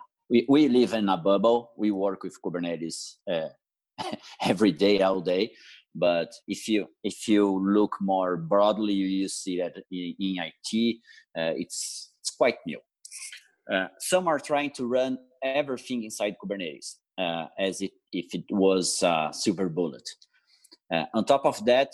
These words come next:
uh, there are teams with no clarity of what they are trying to accomplish, why, what is the end game for them. Uh, some don't even need to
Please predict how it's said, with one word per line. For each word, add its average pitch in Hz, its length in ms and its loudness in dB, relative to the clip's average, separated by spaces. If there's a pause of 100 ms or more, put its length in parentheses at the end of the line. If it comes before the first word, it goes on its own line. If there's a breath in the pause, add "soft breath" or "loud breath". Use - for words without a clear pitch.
(140)
uh, 113 240 2
there 113 160 -4
are 110 180 -6
teams 139 640 -8
with 113 220 -4 (100)
no 113 320 0
clarity 139 720 0
of 107 100 -4 (120)
what 107 340 -4
they 107 180 -6
are 92 220 -8 (140)
trying 101 280 -6
to - 140 -18
accomplish, 143 840 -6 (100)
why, 101 440 -4 (120)
what 104 260 -2
is 104 260 -4
the 95 340 -4 (120)
end 101 260 -8
game 98 260 -2
for 90 240 -4
them. 80 200 -8 (800 soft breath)
Uh, 90 240 0
some 139 400 0
don't 131 200 0
even 131 300 0
need 120 220 0 (180)
to 117 300 2